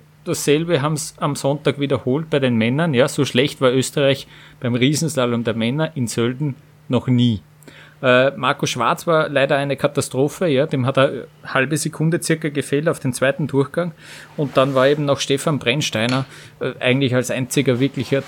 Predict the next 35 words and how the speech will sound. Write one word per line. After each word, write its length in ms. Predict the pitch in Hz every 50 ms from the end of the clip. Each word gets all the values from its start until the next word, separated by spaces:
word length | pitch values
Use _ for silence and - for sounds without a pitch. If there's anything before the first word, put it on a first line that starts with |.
| -
Techniker 580 | - - 135 135 - 139 127 - - 131 139 139
in 160 | - 151 127
diesem 260 | 143 139 127 139 135
zweiten 380 | - - 131 123 123 - 131 110
Durchgang 380 | 139 139 127 - - 139 127
dabei 400 | 117 117 104 - 101 101 120 139 135 - - _ - - - - - - - -
und 540 | 139 127 127 123 127 123 123 - - - - - - -
das 200 | 135 123 - -
war's, 340 | 131 143 170 143 - - -
ja. 240 | 131 123 151 160 156 -
Also 580 | - 139 113 127 139 135 131 131 131 131 123 123 - 160 -
lange 340 | 139 123 113 131 147 160 147
Gesichter 480 | - 131 - - 160 160 - - 165
hat's 160 | 156 151 - -
dann 120 | 170 147
gegeben 460 | 127 - 135 143 151 165 160 147 170 165
aus 220 | 151 127 - -
der 100 | - 147
Führungsriege. 840 | - - 147 147 151 156 147 131 - 139 131 147 143 - 151 147 139 - _ _ - - - - - - - -
Ähm, 420 | - 139 123 123 123 123 127 135 - -
eben, 260 | - 156 165 160 123 107
wie 120 | 127 139
gesagt, 440 | 151 143 - - 156 - - - -
man 140 | 131 110 113
hat 140 | 123 120
sich 140 | - 147 123
erhofft, 440 | 127 120 110 117 135 135 - - -
dass 120 | 147 131
man 140 | 131 143 139
diese, 360 | 131 139 127 - 156 147 131 104 - - -
<laughs> 220 | - - - - -
diese 300 | 143 123 - 180 156 117 110 135
Lücke 340 | 135 139 156 156 - 156 143
zur 200 | - - 151 135
Weltspitze 680 | 123 120 123 135 - - 143 143 147 - - 147 135